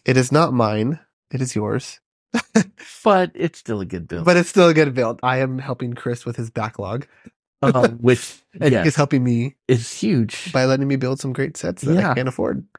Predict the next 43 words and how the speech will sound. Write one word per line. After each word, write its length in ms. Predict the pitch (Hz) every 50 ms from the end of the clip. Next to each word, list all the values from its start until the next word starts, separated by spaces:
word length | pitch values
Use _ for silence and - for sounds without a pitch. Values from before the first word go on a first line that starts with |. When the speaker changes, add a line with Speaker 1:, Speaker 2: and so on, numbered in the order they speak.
| _ - - - - _
Speaker 2:
So 640 | - - - - 120 117 113 113 117 110 85 - - _ _ _
Speaker 1:
So 140 | - - 143 123
I'm 100 | 127 127
building 200 | 131 127 123 123
the 80 | 123 117
Medieval 260 | 113 113 113 113 107
Blacksmith, 460 | 92 98 - 117 - - 107 110 -
which 120 | 143 151 -
has 260 | 131 117 113 - - - - - 135
been 140 | 123 123 110
a 40 | 110
great 240 | 107 107 76 -
build 200 | - 92 87 80 -
so 140 | - - -
far. 240 | - - 90 101
It's 180 | - 117 123 -
such 240 | - - 127 117 -
a 60 | 110
great 240 | - 104 95 - -
set. 340 | - - - 107 107 95 - _ -
Speaker 2:
I 160 | - 117 117 113
love 240 | 104 95 87 80
that 160 | 67 76 58 -
set. 200 | - - - -
We've 160 | 117 139 135 -
had 160 | 143 135 131
it 180 | 123 120 - -
used 440 | 123 123 123 120 117 113 - - - _ _ _ _ _ -
in 120 | 123 123
the 60 | 120 113
store. 520 | - - 113 107 107 107 104 104 - _ _ -
Speaker 1:
Yep. 200 | 131 123 - _ _ _ _ _ _ _ _ _ _ _ - -
It 80 | - 113
just, 120 | 113 101 101
Speaker 2:
And 180 | 104 104 104
Speaker 1:
just 180 | - 151 143 -
retired. 540 | 147 - - 127 120 120 120 120 120 120 - _ _ _ _ _ _ -
Speaker 2:
Yeah, 360 | 117 117 117 110 107 101 -
I'm 160 | - 127 135
looking 220 | 135 131 120 131 117
forward 300 | - - 110 113 110 104
to 100 | - -
Speaker 1:
Yeah. 280 | 117 110 117 113 110